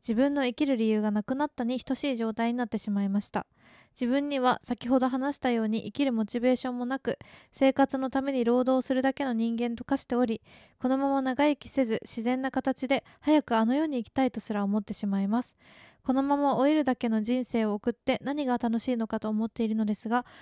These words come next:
かりんさん、ほのかさんはこのような状況の場合、どう生きていきますか？とても難しい質問アンド長文多文失礼いたしました。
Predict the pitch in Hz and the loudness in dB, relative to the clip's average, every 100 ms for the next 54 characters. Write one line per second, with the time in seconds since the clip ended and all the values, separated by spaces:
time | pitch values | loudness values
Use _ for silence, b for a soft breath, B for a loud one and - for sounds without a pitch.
0 | B B 247 269 262 277 277 269 247 233 | B B -2 -2 -2 -2 -2 -2 -2 0
1 | 220 233 247 226 254 311 285 226 220 208 | 0 0 0 0 0 0 -2 -2 -4 -2
2 | 220 214 208 214 220 254 - 277 311 240 | -2 0 0 -2 -4 -6 -2 2 2 0
3 | - 208 196 - 196 - - 302 - b | -4 -6 -4 -4 -4 -4 -4 -4 -4 b
4 | b b b 247 240 233 226 214 233 - | b b b -2 0 0 -2 -2 -4 -2
5 | 226 196 - 196 185 - 202 208 233 247 | -4 -4 -4 -4 -2 -2 -2 -2 -2 -2
6 | 240 220 226 226 214 220 214 - - 254 | -2 -2 -4 -4 -4 -6 -10 -12 -6 -4
7 | 240 220 214 254 311 330 277 | -4 -4 -6 -6 -4 -2 -2